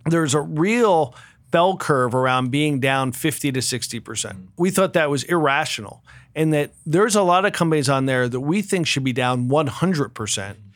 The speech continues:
Speaker 1: and there's companies that should be flat. And going back to our theme last year that we, we started talking about last year of babies with the bathwater,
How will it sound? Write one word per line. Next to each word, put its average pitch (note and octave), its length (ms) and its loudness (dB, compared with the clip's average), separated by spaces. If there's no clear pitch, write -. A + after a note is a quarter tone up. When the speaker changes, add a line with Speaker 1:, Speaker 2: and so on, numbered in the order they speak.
Speaker 1:
and D#3+ 160 0
there's D3+ 160 0
companies D#3 360 0
that B2+ 60 -2
should A2+ 140 -2
be A2 80 -4
flat. - 300 -8
And C#3+ 600 0
going F#3 320 2
back E3 280 2
to D#3+ 80 2
our D3 100 2
theme D#3 400 0
last G#3 440 0
year C3+ 280 0
that C3 120 -4
we, C3+ 200 -8
we D#3+ 40 -8
started C#3+ 280 0
talking C#3 180 2
about C3+ 180 0
last A3+ 320 2
year D3+ 200 0
of C#3 200 0
babies F#3+ 420 2
with E3 140 -2
the C#3+ 80 0
bathwater, B2 800 0